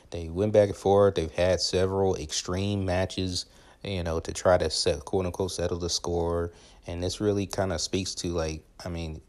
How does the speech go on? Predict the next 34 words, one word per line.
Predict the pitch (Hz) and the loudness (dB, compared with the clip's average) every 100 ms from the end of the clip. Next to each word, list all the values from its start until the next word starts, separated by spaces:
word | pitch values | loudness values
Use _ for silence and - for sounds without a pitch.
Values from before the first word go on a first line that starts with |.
| _ _ _ - 90 | _ _ _ -14 -10
I | |
guess | 82 87 - | -8 -6 -4
you | |
don't | 90 85 - | -4 -4 -6
have | 92 90 | -4 -4
anything | 90 90 82 82 82 - | -4 -6 -6 -6 -6 -4
else | 95 92 - | -2 -2 -6
for | 82 | -8
these | 85 82 | -6 -6
two | - - 82 | -6 -6 -4
wrestlers | 82 - 73 - | -4 -4 -10 -12
to | - | -12
do. | 76 76 82 76 - - - - - | -10 -6 -6 -8 -14 -20 -20 -20 -14
You | 85 | -8
don't | 85 | -4
have | 85 82 | -2 0
anything | 90 90 90 92 | -2 -4 -4 -2
new | 90 85 | -2 -2
for | 85 | -4
them | 85 | -4
to | 90 | -4
do. | 87 80 76 | -4 -6 -6
You | 82 76 | -8 -8
can't | - 80 78 - _ _ _ - 98 | -8 -8 -8 -12 _ _ _ -16 -6
have | 85 82 | -6 -4
them | 80 | -6
go | 80 78 80 | -4 -4 -2
after | 80 - 87 82 82 - | -2 -4 -4 -4 -4 -6
or | 80 76 - - | -8 -8 -10 -12
start | - - 92 - - - | -12 -4 -4 -4 -10 -6
rivalries | 90 87 85 80 80 80 | -2 -2 -2 -8 -8 -8
with | 73 | -6
somebody | - 92 90 85 95 90 | -4 -4 0 2 2 0
else. | 78 78 - | 0 -2 -4